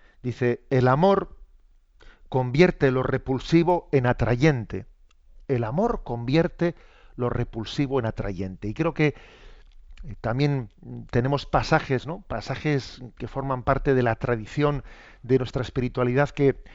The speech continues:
nos iluminan mucho en este aspecto. Por ejemplo, ese pasaje de San Francisco de Asís, eh, cuando, venciendo su sensibilidad,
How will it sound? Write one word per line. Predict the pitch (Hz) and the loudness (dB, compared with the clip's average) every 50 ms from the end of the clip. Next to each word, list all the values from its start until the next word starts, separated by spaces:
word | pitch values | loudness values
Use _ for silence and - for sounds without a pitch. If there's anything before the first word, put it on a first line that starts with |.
| - - | -20 -12
nos | - 127 127 - - | -10 -8 -8 -6 -4
iluminan | 123 127 120 127 135 160 165 156 143 131 | -4 -4 -2 -2 0 0 2 4 2 2
mucho | 131 143 147 - - 135 | 2 -2 -4 -4 -4 -4
en | 127 | -4
este | 135 123 - 139 | -4 -2 -2 -2
aspecto. | 120 - - 143 127 - - 117 | -4 -2 -2 -4 -4 -4 -6 -8
Por | - - 117 113 | -8 -6 -6 -6
ejemplo, | 107 - 147 160 151 131 110 - - 90 92 92 | -2 2 4 4 4 4 0 -8 -10 -12 -10 -10
ese | 101 104 - 147 139 | -12 -6 -4 -4 -4
pasaje | - 135 123 - 143 127 - - 139 139 - - - - - - - - - | -2 -4 -4 -2 -4 -4 0 2 2 2 2 0 -8 -20 -20 -20 -20 -6 -2
de | - 131 | 0 0
San | - - 127 120 113 | 2 2 2 0 0
Francisco | - - 127 123 113 - 139 143 - - - 143 131 | 0 -2 -2 -2 -2 0 0 0 -2 -2 -4 -4 -2
de | 113 120 | 0 -2
Asís, | 110 - - 156 160 156 127 101 - - - - - - - _ _ _ _ _ _ _ _ _ - | -2 0 2 4 4 4 2 0 -6 -12 -18 -20 -20 -20 -20 _ _ _ _ _ _ _ _ _ -10
eh, | 123 117 117 117 117 117 110 - - | -8 -6 -6 -6 -6 -8 -8 -6 -4
cuando, | 131 127 120 120 120 113 123 120 123 123 120 120 120 117 120 120 113 104 - - - - - - | -4 -4 -4 -4 -6 -4 -4 -2 -2 -2 -4 -4 -4 -4 -4 -6 -8 -12 -16 -20 -20 -20 -18 -4
venciendo | 120 120 139 127 120 - 156 160 156 143 147 | 0 2 2 2 2 4 4 4 4 4 2
su | - - 135 | -2 -2 -4
sensibilidad, | 120 - 135 135 123 - 135 127 120 123 123 123 131 127 147 151 147 | 0 2 2 2 2 0 -2 -2 0 0 2 4 6 6 6 6 4